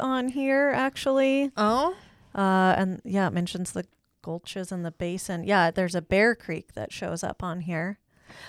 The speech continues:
Speaker 1: I'm guessing that there are more creeks than that, but that there is a very lightly labeled one on there.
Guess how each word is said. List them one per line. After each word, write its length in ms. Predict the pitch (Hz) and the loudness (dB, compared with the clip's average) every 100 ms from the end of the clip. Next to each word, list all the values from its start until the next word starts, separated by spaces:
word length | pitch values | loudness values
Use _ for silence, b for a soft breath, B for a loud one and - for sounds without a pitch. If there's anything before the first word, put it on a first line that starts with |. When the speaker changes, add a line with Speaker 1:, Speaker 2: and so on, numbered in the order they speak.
| B | B
Speaker 1:
I'm 120 | 214 | 2
guessing 340 | 247 262 262 226 | 4 4 4 2
that 140 | 202 | 2
there 220 | 190 175 | 4 4
are 160 | 180 175 | 4 2
more 220 | 185 185 - | 2 2 -2
creeks 340 | - 190 - - | -6 -6 -4 -8
than 200 | 147 151 | -6 -4
that, 260 | 160 - - | -2 -4 -4
but 160 | 175 - | -8 -4
that 160 | 156 _ _ | -8 _ _
there 200 | 196 180 180 | -2 0 0
is 200 | 180 180 | 0 -2
a 100 | 165 | -4
very 400 | 180 175 175 170 | -2 -2 -2 -4
lightly 480 | 151 175 - 180 | -4 -4 -4 -6
labeled 480 | 165 170 160 160 165 | -4 -4 -6 -8 -10
one 220 | 170 170 151 | -8 -8 -8
on 160 | 156 | -10
there. 220 | 156 175 | -10 -10